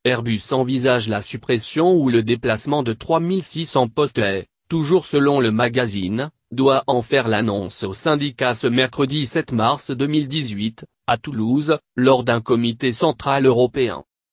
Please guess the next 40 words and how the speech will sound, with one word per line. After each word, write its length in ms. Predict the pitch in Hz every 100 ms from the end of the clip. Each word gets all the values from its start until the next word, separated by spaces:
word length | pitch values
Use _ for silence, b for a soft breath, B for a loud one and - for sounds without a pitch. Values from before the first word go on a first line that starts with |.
| _ _ _ _
Ce 180 | - 147
sont 220 | - 127
les 120 | 117
baisses 240 | 120 143
de 140 | 98 95
cadence 600 | - 120 104 98 139 -
de 160 | 131
production 600 | 127 135 131 127 - 151 127
de 100 | 113
la 140 | 110
trois 240 | - 160
cent 220 | - 147 131
quatre-vingts 600 | 165 - 127 104 98 104
et 100 | 110
de 80 | 110
la 140 | 104
quatre 360 | - 180 - 151
cents 320 | - 139 120
M 200 | 120 113
qui 140 | -
poussent 320 | 117 135 143 156
Airbus 420 | 123 104 101 127
à 140 | 113 107
envisager 640 | 123 120 147 139 120 123
de 100 | 104
déplacer 580 | 104 123 151 143 - 135
ou 140 | 113
de 100 | 104
supprimer 500 | - 175 - 156 131
ces 160 | 117 117
trois 220 | - 165
mille 240 | 170 190
six 220 | 156 156 165
cents 240 | 139 123
postes. 420 | 110 78 - - 69 _ _ _ _ _ _ -
Discussion 760 | 117 143 - 147 120 - 143 107
avec 260 | 104 -
les 100 | 131
partenaires 500 | 117 127 - 127 120
sociaux. 400 | - 135 - 76